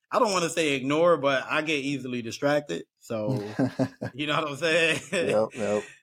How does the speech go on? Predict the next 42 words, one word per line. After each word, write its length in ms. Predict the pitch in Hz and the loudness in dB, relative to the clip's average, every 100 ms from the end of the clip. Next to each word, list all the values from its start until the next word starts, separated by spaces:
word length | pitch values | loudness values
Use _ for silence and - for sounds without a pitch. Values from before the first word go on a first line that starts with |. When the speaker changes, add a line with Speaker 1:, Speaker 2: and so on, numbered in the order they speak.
| _ - | _ -10
Speaker 1:
So 160 | 151 156 | -6 -4
it, 120 | 175 | -6
it's 100 | 165 | -6
great 260 | 147 196 208 | -4 -4 0
to 80 | 165 | 0
have 260 | 180 175 185 | 2 2 0
him 180 | 220 160 | -4 -2
too, 260 | 233 147 | 0 0
you 120 | 135 | 2
know 100 | 143 | 2
what 80 | 147 | 2
I 40 | 147 | 0
mean? 220 | 160 156 | -2 -4
It's 120 | 139 | -6
great 240 | 160 170 | -6 -6
to 60 | 156 | -2
have 220 | 165 170 | 0 0
him 260 | 165 165 175 _ _ _ _ | -2 -6 -12 _ _ _ _
for, 140 | 156 | 2
um, 260 | 151 151 147 | 4 4 4
for 60 | 160 | 4
all 200 | 165 170 | 6 6
that 160 | 165 | 4
he 100 | 175 | 2
do. 140 | 160 147 | 2 2
He, 160 | 160 | 2
he, 400 | 143 147 143 151 135 | -4 -8 -6 -8 -6
we've 160 | 160 | -2
been 140 | 160 151 | 2 4
working 280 | 180 180 | 2 0
together. 280 | 170 170 175 | 0 2 2
He's 160 | 151 160 | 2 0
been 160 | 160 | -2
getting 200 | 156 156 | -2 -2
the 60 | 156 | 0
videos 420 | 143 175 170 156 | 0 2 2 2
ready 240 | 165 170 175 | 2 2 0
for 120 | 175 | -4
me 180 | 175 175 | -4 -2
to 100 | 160 | -2
chop 340 | 180 170 170 | 0 0 2
up. 280 | 175 175 | 4 4